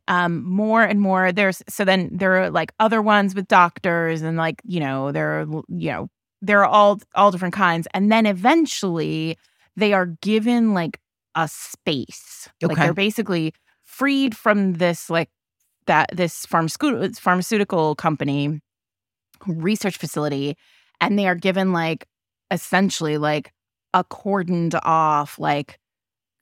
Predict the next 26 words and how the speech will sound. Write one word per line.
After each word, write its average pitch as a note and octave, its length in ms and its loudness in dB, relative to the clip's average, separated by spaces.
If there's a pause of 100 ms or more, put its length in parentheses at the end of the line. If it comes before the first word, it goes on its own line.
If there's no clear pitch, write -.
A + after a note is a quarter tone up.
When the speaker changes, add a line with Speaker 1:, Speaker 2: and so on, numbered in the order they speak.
(480)
Speaker 1:
town D3 800 2
Speaker 2:
Yeah. C3+ 180 6 (100)
Speaker 1:
called, C#3+ 440 4
like, C#3+ 200 0
Species D3 600 -4
Town, B2+ 500 2
probably. C3+ 480 0
I C3+ 160 4
honestly C3 400 -2
<laughs> - 40 -18
can't - 280 -2
remember. D#3 600 0
<laughs> - 40 -20 (1040)
And F#4 160 6
this A#4+ 200 0
happens C4 400 2
later. G#3 380 4 (400)
And A#3+ 200 6
then D4 140 6
they, D#4 80 6
Speaker 2:
Species D#4 100 4
Speaker 1:
like, C4 180 4
Speaker 2:
Town. C#4 480 2 (120)
Speaker 1:
build F#3+ 540 2 (100)
a, G3 480 2 (320)
like, F3+ 400 -6